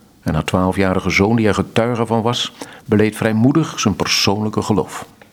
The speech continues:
Zelfs rijke christenen in het noorden weigerden naar Hongkong te vluchten en zich in veiligheid te brengen.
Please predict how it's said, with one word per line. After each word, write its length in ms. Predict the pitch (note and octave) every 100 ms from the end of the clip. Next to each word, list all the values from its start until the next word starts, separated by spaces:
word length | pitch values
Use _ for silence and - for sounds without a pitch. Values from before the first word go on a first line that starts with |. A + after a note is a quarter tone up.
| _ _ _ _ _ _ -
Zelfs 240 | A#2 G2+
rijke 300 | A#2 D#3 C#3+
christenen 380 | - D3+ - F3
in 60 | E3+
het 120 | D#3+
noorden 340 | F#3 F#3+ E3
weigerden 440 | C3+ B2+ A2 G#2 G#2
naar 160 | G2+
Hongkong 460 | E2+ A#2+ D#2+ C3 A#2+
te 80 | F#2
vluchten 540 | G2 G2+ - C3 C3+ -
en 120 | G#2
zich 180 | G2+ G2+
in 100 | G2
veiligheid 460 | A#2 B2 A2+ F#2+
te 60 | F#2
brengen. 300 | - -